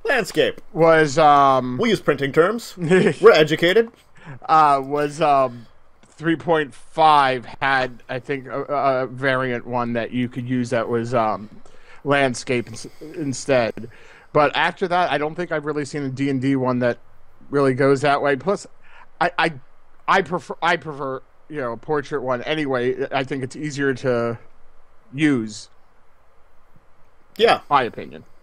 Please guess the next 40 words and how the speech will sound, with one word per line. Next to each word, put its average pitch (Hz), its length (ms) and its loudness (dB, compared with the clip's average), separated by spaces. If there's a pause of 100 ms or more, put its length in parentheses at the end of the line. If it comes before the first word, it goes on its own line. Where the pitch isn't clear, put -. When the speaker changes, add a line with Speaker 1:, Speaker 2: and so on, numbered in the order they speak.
(580)
Speaker 1:
Yeah, 170 280 -2
I 175 140 -2
mean, 196 240 -2
um, 170 420 0 (480)
yeah, 165 140 6
definitely 214 300 4
the 196 80 2
portrait 156 400 4
is 131 120 -4
the 127 60 -8
one 131 160 -6
we're 120 80 -2
used 110 400 -8
to, 107 140 -10
though. 90 220 -10
So 131 120 -6
that's 135 140 0
a 147 40 -6
kind 160 220 -2
of, 135 160 -2
like, 120 400 0 (640)
an 135 180 0
interesting 143 800 -2 (480)
concept 127 680 -4
of 104 240 -6
trying 139 420 0
the 143 100 0
landscape 147 640 -2
one, 147 300 -2
and 139 120 -6
sometimes 165 480 -2
it - 60 -16
seems 127 300 -8
to 117 160 -6
work 131 260 -4
out 113 220 -2
decently, 131 560 -4
and 113 100 -6
then, 120 160 -6
uh, 110 240 -8